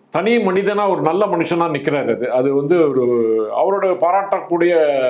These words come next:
ஒரு பண்பு அவரு. அது நிறைய தடவை காமிச்சிட்டாரு, நேத்தையும் காமிச்சாரு.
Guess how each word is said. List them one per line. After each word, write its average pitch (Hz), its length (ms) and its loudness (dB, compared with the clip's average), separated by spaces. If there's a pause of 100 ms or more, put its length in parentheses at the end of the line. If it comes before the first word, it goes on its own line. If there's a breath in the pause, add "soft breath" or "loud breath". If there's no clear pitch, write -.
(160)
ஒரு 120 460 0
பண்பு 147 300 -2
அவரு. 117 340 -4 (440 soft breath)
அது 139 300 0
நிறைய 147 360 0
தடவை 190 200 0
காமிச்சிட்டாரு, 160 440 -2
நேத்தையும் 185 380 0
காமிச்சாரு. 143 540 -2